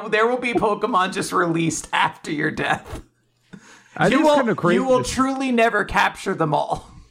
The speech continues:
Speaker 2: That is kinda crazy to think about, just the way that,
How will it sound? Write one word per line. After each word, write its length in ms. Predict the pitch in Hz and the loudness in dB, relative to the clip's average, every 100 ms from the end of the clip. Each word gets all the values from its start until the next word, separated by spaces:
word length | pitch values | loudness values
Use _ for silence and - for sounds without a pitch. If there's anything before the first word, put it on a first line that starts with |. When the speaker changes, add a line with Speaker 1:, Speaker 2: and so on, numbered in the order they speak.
| _ _ _ _ _ _ _ - 175 | _ _ _ _ _ _ _ -20 -6
Speaker 2:
That 180 | 131 165 | 0 2
is 80 | 214 | 2
kinda 200 | 254 240 | 0 0
crazy 340 | - 170 156 | 2 2 2
to 100 | 127 | 0
think 240 | 123 123 120 | 0 0 0
about, 320 | 107 95 87 | 0 2 2
just 380 | 104 90 - - | 0 0 -2 -2
the 80 | 98 | -2
way 560 | 80 95 98 104 107 | 0 2 2 4 2
that, 540 | 92 87 87 85 - | 0 0 2 0 -2